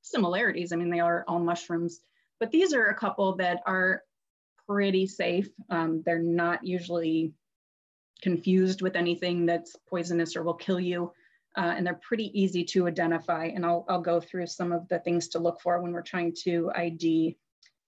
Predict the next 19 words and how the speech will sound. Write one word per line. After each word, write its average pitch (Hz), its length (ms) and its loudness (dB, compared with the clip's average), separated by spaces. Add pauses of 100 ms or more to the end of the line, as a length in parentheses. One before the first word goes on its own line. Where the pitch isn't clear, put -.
(180)
um, 190 380 -4 (180)
mushrooms. - 720 -2 (580)
So 196 680 0 (640)
safety 262 360 0
first, 208 380 -2
as 196 160 0
I 196 80 2
mentioned, 190 640 2 (320)
<laughs> 285 100 4 (720)
there's 226 240 0
a, 196 340 0
there's 208 220 2
a 202 80 4
saying 214 720 0 (1000)
that 185 420 0 (460)
all 240 220 2
mushrooms 190 520 2
are 170 180 0
edible 262 420 2